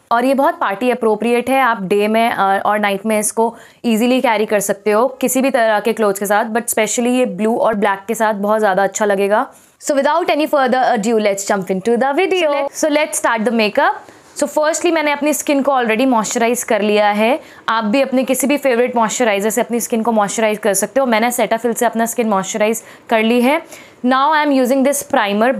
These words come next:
by Sugar। इस प्राइमर को मैं यूज़ कर लूँगी और इसको मैं सिर्फ वहीं यूज़ करूँगी जहाँ पे मेरे पोर्स हैं, that's it।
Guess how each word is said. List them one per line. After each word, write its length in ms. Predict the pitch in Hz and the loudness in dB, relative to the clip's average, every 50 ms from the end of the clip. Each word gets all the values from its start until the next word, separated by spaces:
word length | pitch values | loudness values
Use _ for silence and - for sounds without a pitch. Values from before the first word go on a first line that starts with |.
| 185 214 | 0 0
by 160 | 196 190 196 214 254 254 | 0 2 2 0 0 -2
Sugar। 380 | - - - 214 175 185 175 156 - - - - - - - - - - - - - | -2 -2 -2 0 0 0 0 0 -4 -10 -18 -20 -20 -20 -20 -20 -20 -20 -20 -6 -4
इस 140 | 269 262 - | -2 -2 0
प्राइमर 340 | - 285 254 247 247 262 262 | 0 0 0 0 0 0 0
को 100 | 247 262 | 0 0
मैं 100 | 254 254 | 0 0
यूज़ 320 | 247 226 220 247 247 - | 2 2 2 0 0 0
कर 140 | - 269 226 | 0 0 0
लूँगी 340 | 226 220 214 226 247 294 320 - - - - - - - - - - - - - - - - - | 0 0 2 2 0 0 -2 -6 -12 -20 -20 -20 -20 -20 -20 -20 -20 -20 -20 -20 -20 -12 -6 -2
और 120 | 226 240 | 0 0
इसको 220 | 254 254 247 262 294 | 0 0 0 0 0
मैं 120 | 285 285 | 0 0
सिर्फ 240 | 285 311 320 285 254 | 0 0 0 0 0
वहीं 260 | 247 247 254 269 285 285 | 0 2 2 2 2 2
यूज़ 200 | 277 277 269 - | 2 2 0 0
करूँगी 280 | 277 226 233 247 277 | 0 0 2 2 2
जहाँ 220 | 254 262 247 214 208 | 2 2 2 2 0
पे 100 | - 226 | 0 0
मेरे 200 | 233 233 247 254 | 2 2 2 2
पोर्स 400 | 254 - 233 196 190 175 165 175 | 2 2 2 2 2 0 -2 -2
हैं, 60 | 165 | -2
that's 360 | 165 185 175 175 - - - | 0 0 -2 -2 -4 -8 -12
it। 80 | - | -12